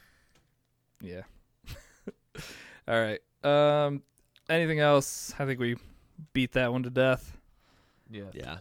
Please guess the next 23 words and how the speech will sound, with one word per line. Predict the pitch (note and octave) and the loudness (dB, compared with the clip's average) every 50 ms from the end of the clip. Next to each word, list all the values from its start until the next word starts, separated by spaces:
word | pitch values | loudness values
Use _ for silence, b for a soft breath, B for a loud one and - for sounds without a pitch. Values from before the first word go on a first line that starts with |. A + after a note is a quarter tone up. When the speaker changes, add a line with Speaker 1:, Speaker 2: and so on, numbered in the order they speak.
| _ _ - | _ _ -4
Speaker 3:
Awesome | - A#2 A2+ A2 A2 A2+ A2 | -2 0 0 -2 -2 -8 -8
game. | A2 G#2 G#2 G#2 G#2 G2 | -6 -6 -6 -8 -10 -14
Speaker 1:
It's | - | -12
great. | - - C3 A#2+ A#2+ A#2+ - _ - | -6 0 2 2 2 0 -2 _ -6
I | A#2+ | -6
love | A#2+ A#2+ A#2+ A#2+ A#2+ | -4 -2 -2 -2 -2
it, | A#2+ A#2+ A#2+ _ _ - | -2 -4 -4 _ _ -6
obviously. | A2+ A#2 A2+ A#2 A2+ A2 - - A#2 A2+ A2+ - - | -6 -6 -6 -6 -10 -10 -10 -8 -8 -8 -10 -10 -6
Speaker 2:
Buy | B2 G#2 G2 G2 F#2 E2+ | -4 -2 0 0 0 -2
it. | - _ _ _ _ _ _ _ _ _ - _ _ | -6 _ _ _ _ _ _ _ _ _ -20 _ _
Speaker 3:
Oh, | - A#2 G#2+ G#2 | -2 0 2 2
I | D2 E2 A2+ | 2 0 -2
forgot | A#2 - C3+ D3 D3+ - | -2 0 0 0 0 0
to | - | -2
mention | A#2+ B2+ A#2+ A#2 - - A2+ | -4 -4 -4 -4 -4 -6 -4
also, | A2 A#2 A#2 A#2 - A#2+ A#2 A2+ | -4 -4 -4 -4 -2 0 0 0
if | A2 G#2+ | -2 -2
you | A2 | -4
guys | A2+ A#2 A2 A2 A2 | -2 -2 -2 -2 -4
are | A2+ A2 | -6 -6
playing, | G#2 _ - A#2+ A2+ A2 A2 G#2+ G#2+ G#2 | -8 _ -8 -6 -4 -4 -4 -6 -4 -4
uh, | G2+ G2 F#2+ F2+ F2+ F#2 F#2+ | -4 -4 -4 -4 -4 -6 -8
Forza, | - - A#2 A2+ A2 A2 A2 G#2 F#2+ F#2 F#2 G2 E2 B1+ | -10 -8 -6 -4 -4 -4 -4 -4 -4 -4 -4 -6 -6 -10